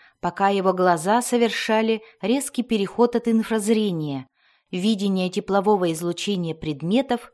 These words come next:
в инфракрасном спектре, к нормальному зрению при обычном свете. Еще до того, как произошло это превращение,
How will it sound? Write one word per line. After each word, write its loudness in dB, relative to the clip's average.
в -2
инфракрасном 0
спектре, -4
к -16
нормальному 2
зрению 4
при 2
обычном -2
свете. -4
Еще 2
до 6
того, 6
как -2
произошло 4
это 2
превращение, 2